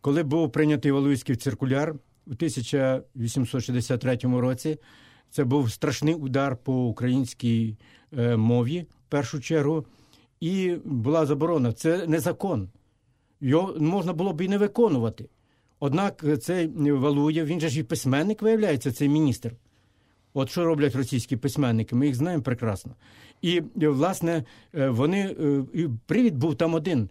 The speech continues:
тому що, е, е, Мочульський хотів видати українською мовою, е, переклад, е, Святого Письма.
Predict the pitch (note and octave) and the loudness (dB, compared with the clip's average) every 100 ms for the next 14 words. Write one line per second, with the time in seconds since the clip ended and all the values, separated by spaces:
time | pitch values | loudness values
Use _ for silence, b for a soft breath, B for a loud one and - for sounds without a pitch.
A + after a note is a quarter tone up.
0 | b b - D#3+ F3+ - E3 D3+ - C#3+ | b b -2 0 0 0 2 2 0 -2
1 | C3 - b b b C3+ C3+ B2+ C#3 A3+ | -4 -6 b b b -4 0 2 2 2
2 | A3+ - E3+ E3+ - D3+ G#3 G3 C#3 F3+ | 0 0 0 0 -2 -2 0 0 0 0
3 | C#3+ G3 F#3+ - D3+ C3+ C3+ G#3 - F3 | -2 -2 -4 -6 -4 -2 0 -2 -2 0
4 | D#3 C#3 D#3 G#3+ G#3 C#3 A#2 - B B | 2 4 2 2 0 0 0 -2 B B
5 | B C#3 C3+ A2+ - _ _ - C3+ E3+ | B 0 0 0 -10 _ _ -2 0 2
6 | F3 F3 - D#3 C#3+ C#3 C3 B2 - B2 | 0 -2 0 0 2 2 -2 -6 -10 -10
7 | - C#3 D#3+ E3+ F3 - F3 A2+ | -4 -2 0 -2 -2 -4 -2 -4